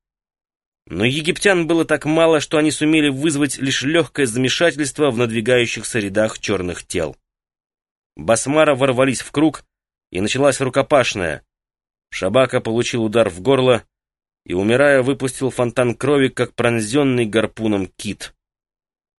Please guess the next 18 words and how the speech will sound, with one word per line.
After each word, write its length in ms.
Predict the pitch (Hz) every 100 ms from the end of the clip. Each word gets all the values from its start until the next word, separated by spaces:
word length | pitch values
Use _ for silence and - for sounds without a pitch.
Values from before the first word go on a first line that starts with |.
| _ _
Непрочный 640 | 73 87 - 175 - 147 139
круг 260 | 160 147
обороны 440 | 131 117 131 156 135
разорвался 600 | 123 117 120 139 135 -
под 200 | - 110
натиском 500 | 117 123 110 - 107
чёрных 440 | 98 123 107 104 -
тел. 360 | - 123 90 _ _ _ _ _ _ _ _ _ 82
Имбали 480 | 98 101 143 147
и 60 | 139
Наконта, 540 | 135 123 151 143 135
стоя 340 | 123 - 143 135
спиной 420 | - 131 135 139
к 60 | -
спине, 400 | - 131 143 123
рубили 440 | 131 127 135 123
и 200 | - 123
резали. 520 | 123 113 95 82 67